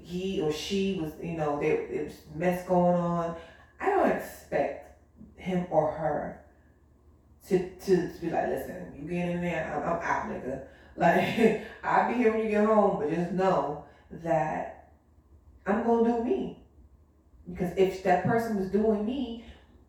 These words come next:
before you got locked up, uh, it's gonna, it's <laughs> gonna, that's how it's gonna be when you're in there.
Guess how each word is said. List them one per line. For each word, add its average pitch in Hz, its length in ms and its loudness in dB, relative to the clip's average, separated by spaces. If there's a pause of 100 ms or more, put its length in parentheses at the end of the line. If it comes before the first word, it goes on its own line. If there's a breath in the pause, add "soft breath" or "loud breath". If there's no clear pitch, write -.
(120)
before 214 320 4
you 208 160 0
got 190 240 2
locked 185 240 2
up, - 640 2 (1000)
uh, 196 440 4 (100)
it's - 200 -6
gonna, 214 280 2
it's - 260 -2
<laughs> - 60 -14
gonna, 226 500 4
that's 202 200 4
how 214 180 4
it's 214 80 2
gonna 208 140 2
be 226 180 -4
when 220 120 0
you're 214 100 0
in - 180 0
there. - 300 -10